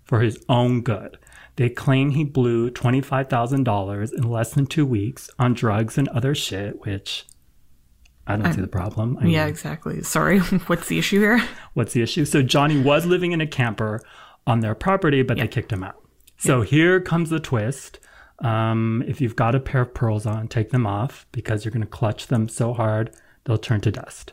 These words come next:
Speaker 2: Yeah.
Speaker 1: So it turns out that Johnny might have been in on the whole thing with the couple.
Speaker 2: Uh, can you
Speaker 1: Gasp.
Speaker 2: believe it? Yes.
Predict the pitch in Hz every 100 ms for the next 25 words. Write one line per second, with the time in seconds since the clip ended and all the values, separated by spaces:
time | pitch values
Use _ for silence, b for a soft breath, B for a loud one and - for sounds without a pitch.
0 | B B B B - 139 135 - 208 240
1 | 254 190 113 113 127 - b b b 117
2 | 117 117 131 147 160 143 104 98 113 -
3 | _ _ - 127 123 127 127 120 123 127
4 | - 156 165 170 - 123 110 98 - 131
5 | 131 131 - 113 107 104 104 B B 120
6 | 110 - 101 101 90 - 82 - - -
7 | _ - - 160 135 139 156 143 131 139
8 | 170 190 214 214 170 151 113 - -